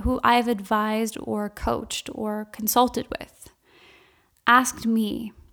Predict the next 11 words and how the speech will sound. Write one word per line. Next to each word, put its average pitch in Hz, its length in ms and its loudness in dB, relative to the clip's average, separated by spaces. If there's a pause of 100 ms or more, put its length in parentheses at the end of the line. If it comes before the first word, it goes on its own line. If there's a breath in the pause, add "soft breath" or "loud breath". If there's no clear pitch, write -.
(160)
my 214 200 0
opinion 214 440 2
about 214 260 -4
whether 214 320 -2
to 214 560 -6 (240)
work 226 240 -2
with 226 160 -4
this 226 200 -6
organization 226 800 -2
or 220 120 -2
not, 202 340 -4